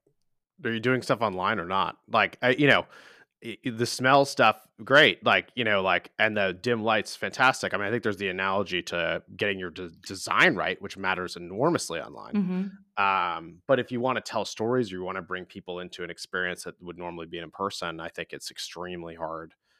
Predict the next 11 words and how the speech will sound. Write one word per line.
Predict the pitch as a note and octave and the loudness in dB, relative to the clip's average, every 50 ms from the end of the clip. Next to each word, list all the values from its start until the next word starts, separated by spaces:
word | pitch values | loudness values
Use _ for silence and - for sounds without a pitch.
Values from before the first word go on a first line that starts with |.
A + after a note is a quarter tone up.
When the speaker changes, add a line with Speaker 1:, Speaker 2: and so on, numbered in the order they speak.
| _ _ _ | _ _ _
Speaker 1:
to | - - | -16 -12
do | E2 - F2 E2+ | -10 -8 -6 -4
that | D#2+ D#2+ D#2 D#2 D#2+ - - | -4 -2 -2 -2 -4 -6 -6
without, | E2+ E2+ - F2 E2 E2 E2 - _ - | -10 -10 -6 -4 -4 -4 -4 -6 _ -10
um, | E2+ E2+ E2 E2 D#2+ D#2+ D#2+ D#2+ D#2+ D#2 _ _ _ _ _ _ _ _ _ _ _ _ _ _ | -10 -8 -8 -8 -10 -12 -14 -16 -18 -20 _ _ _ _ _ _ _ _ _ _ _ _ _ _
without | G2+ G2+ - G2 F2 E2 D#2 | -14 -8 -4 -4 -4 -4 -4
using | F2 F2+ F2 D#2+ F2+ E2+ E2 D#2+ D#2+ D#2+ E2 - - | -6 -8 -8 -8 -8 -10 -10 -10 -12 -14 -16 -18 -20
video | F2+ E2+ - A2+ B2 F2 D#2+ D#2+ D#2 C#2+ D2+ C#2 | -20 -20 -14 -10 -8 -8 -6 -6 -6 -8 -8 -10
in | A#1+ C#2+ F2 | -10 -12 -10
some | - - - D#2+ D#2+ D2 | -8 -8 -6 -6 -8 -8
way | C#2+ D2 D2 C2+ A#1+ A1+ A#1 - | -10 -8 -8 -8 -8 -10 -12 -14